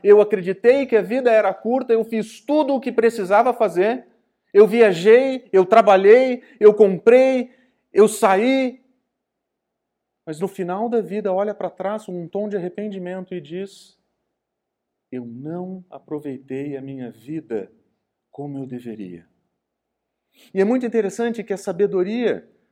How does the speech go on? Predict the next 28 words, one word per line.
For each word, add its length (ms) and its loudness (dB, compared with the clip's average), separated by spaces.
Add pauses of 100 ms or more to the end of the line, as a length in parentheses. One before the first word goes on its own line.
(240)
a, 220 -4
a 40 0
das 200 -2
Escrituras 540 -2
apresentadas 640 -6
em, 60 -6
em 320 -8
especial 400 -4
no 80 -4
Antigo 280 -8
Testamento, 720 -8 (220)
elas 240 0
colocam 420 0
dois 540 -2
conceitos 640 -6
que 140 -8
são, 340 -2 (180)
ah, 160 2
colocados 540 2
de 80 -4
modo 300 2
paralelo, 640 2
em 140 0
especial 520 -2
no 80 -2
livro 240 -4
de 100 -4
Eclesiastes. 1080 -8